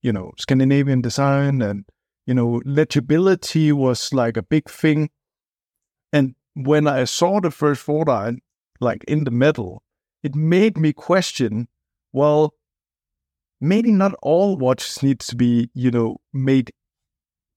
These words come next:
equally legible and everything. A-, and when I talked to one of my friends who, uh,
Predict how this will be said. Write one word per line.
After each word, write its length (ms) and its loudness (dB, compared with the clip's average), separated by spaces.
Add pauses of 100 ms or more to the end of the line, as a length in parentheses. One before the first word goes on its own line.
(140)
equally 720 2
legible 920 0
and 220 -2
everything. 480 -2 (880)
A-, 240 0
and 260 0 (120)
when 580 0 (880)
I 220 2 (580)
talked 440 -4
to 160 0
one 260 2
of 100 2
my 220 0
friends 500 0
who, 760 -4
uh, 100 -10